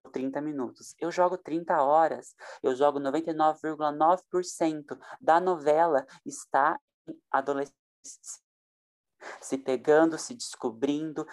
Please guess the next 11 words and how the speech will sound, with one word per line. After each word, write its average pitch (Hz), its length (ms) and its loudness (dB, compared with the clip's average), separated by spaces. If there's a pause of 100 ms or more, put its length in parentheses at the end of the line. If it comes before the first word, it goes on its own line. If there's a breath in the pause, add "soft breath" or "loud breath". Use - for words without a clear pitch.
(200 loud breath)
tendo 160 260 4
as 156 80 -2
suas 147 200 0
primeiras 135 440 -2
vezes, 135 500 -2
tendo 175 380 0
uma 156 260 -2
vida 156 280 -8
sexual 139 580 0
ativa, 151 920 -2 (880)
né? 135 260 -20